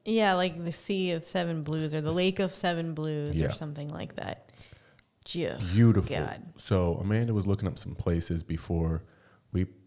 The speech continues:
Speaker 2: you know, headed down there. We're like, "All right, what do we wanna stay? What do we wanna do?" She found a cool spot. I'm like, "You know what? I really wanna stay on the water. Do you have anything, you know, have you come across anything on the water?" She found this one spot, and we're like, "This is where you gotta go."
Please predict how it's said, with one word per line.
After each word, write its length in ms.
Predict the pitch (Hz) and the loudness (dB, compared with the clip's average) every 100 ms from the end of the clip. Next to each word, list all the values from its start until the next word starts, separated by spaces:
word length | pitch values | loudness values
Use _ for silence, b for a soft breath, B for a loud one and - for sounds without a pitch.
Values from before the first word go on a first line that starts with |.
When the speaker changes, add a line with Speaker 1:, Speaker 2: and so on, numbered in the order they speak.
| _ _ - | _ _ 0
Speaker 2:
you 80 | 82 | 2
know, 80 | 80 | 2
headed 320 | 80 98 98 | 4 4 4
down 300 | 82 80 82 | 2 2 2
there. 160 | 85 | 2
We're 100 | 82 | 0
like, 220 | 78 76 73 | -2 -4 -4
"All 40 | |
right, 160 | - - | -4 0
what 140 | 87 | 0
do 80 | 95 | 2
we 80 | 90 | 0
wanna 240 | 82 73 | -2 -4
stay? 260 | - 85 71 | -4 -6 -4
What 140 | 82 | -2
do 60 | 82 | -2
we 80 | |
wanna 180 | 78 76 | -2 -4
do?" 220 | 73 127 - B B B | -4 -6 -8 B B B
She 100 | - | -4
found 220 | 107 107 | 0 0
a 60 | 104 | 0
cool 240 | 101 95 | 0 0
spot. 360 | - 92 98 87 | 0 -2 -2 -2
I'm 100 | 90 | 0
like, 240 | 87 85 | -2 0
"You 80 | 120 | 0
know 80 | 131 | 2
what? 200 | 135 135 - b b b b b b _ | 0 -2 -16 b b b b b b _
I 60 | 85 | 0
really 240 | 92 120 | 2 4
wanna 180 | 107 90 | 4 2
stay 220 | - 90 | 2 0
on 100 | 80 | 0
the 60 | 69 | -2
water. 560 | 71 76 73 67 62 - | -2 0 0 0 -4 -4
Do 80 | 76 | 0
you 60 | |
have 100 | 85 | 0
anything, 400 | 85 85 87 80 | 0 0 0 0
you 140 | 73 78 | 0 -2
know, 80 | |
have 160 | 76 78 | -2 -4
you 60 | 73 | -2
come 160 | 87 | -2
across 280 | 80 82 80 | 0 0 0
anything 240 | 82 78 80 | -2 -2 -2
on 40 | |
the 60 | 76 | 0
water?" 340 | 80 73 - 80 | -2 -2 -4 -8
She 120 | - | -8
found 220 | - 80 | -4 -2
this 160 | 73 - | -2 0
one 200 | 85 87 | 2 2
spot, 400 | - 82 71 - | 0 0 0 -2
and 60 | 69 | -6
we're 40 | |
like, 120 | 71 - - - _ _ | -8 -12 -20 -20 _ _
"This 240 | - 82 - | 0 0 0
is 220 | 78 - - | -4 -8 -6
where 140 | 85 80 | -2 0
you 120 | 73 | 0
gotta 180 | 62 52 | -2 -4
go." 320 | - - | -6 -6